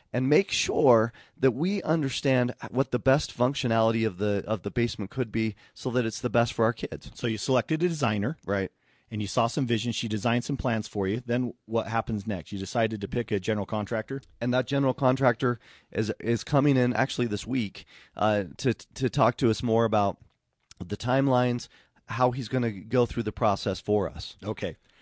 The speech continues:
Speaker 2: So I'm just, I'm just gonna visu-, visualize here. If Tyson was finishing his own basement,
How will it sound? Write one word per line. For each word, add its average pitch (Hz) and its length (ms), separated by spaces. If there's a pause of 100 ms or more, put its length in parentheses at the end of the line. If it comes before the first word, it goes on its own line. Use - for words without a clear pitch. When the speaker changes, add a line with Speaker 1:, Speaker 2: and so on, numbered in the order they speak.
(160)
Speaker 2:
So 120 160
I'm 131 140
just, - 240
I'm 127 160
just 147 140
gonna 139 160
visu-, 113 460
visualize 104 460
here. 92 200
If 104 180
Tyson 170 520
was 131 180
finishing 110 560
his 95 220 (100)
own 107 280
basement, 95 520